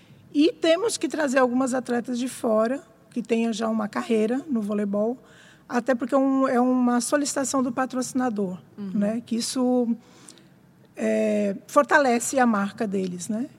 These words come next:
Speaker 1: Então, a gente tá em busca agora de uma ponteira e uma levantadora pra trazer pro time pra jogar a Liga C.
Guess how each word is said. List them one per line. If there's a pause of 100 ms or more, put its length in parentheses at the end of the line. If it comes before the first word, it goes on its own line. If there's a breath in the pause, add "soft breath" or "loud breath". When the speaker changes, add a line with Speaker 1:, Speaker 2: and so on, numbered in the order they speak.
Speaker 1:
Então,
a
gente
tá
em
busca
agora
de
uma
ponteira
e
uma
levantadora
pra
trazer
pro
time
pra
jogar
a
Liga
C.